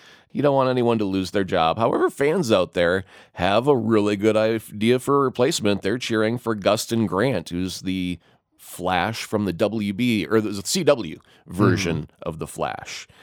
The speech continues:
Speaker 1: And, uh, you know, now that they've done their little crisscross multiverse thing, uh, and s-, established that both, both people can be in the same place at the same time, if,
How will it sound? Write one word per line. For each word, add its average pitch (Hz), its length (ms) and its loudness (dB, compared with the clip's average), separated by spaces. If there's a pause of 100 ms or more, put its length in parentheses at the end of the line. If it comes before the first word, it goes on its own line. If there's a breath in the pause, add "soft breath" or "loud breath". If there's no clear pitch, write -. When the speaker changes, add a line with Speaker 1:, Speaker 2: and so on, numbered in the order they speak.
(300 loud breath)
Speaker 1:
And, 120 320 2
uh, 131 180 4
you 147 120 0
know, 139 100 4
now 139 160 2
that 143 140 -4
they've 143 180 2
done 127 180 4
their 131 160 0
little 127 200 0
crisscross - 840 0 (180)
multiverse 113 600 0
thing, 117 480 0
uh, 104 300 2
and 98 320 0
s-, - 220 -6 (140)
established 104 680 0
that 98 240 2
both, 101 360 -2 (380 soft breath)
both 110 200 0
people 113 220 2
can 110 140 2
be 110 60 4
in 110 80 2
the 98 60 -4
same 113 180 2
place 110 240 2
at - 60 -12
the - 60 -12
same 117 200 2
time, 120 300 2
if, 131 140 -10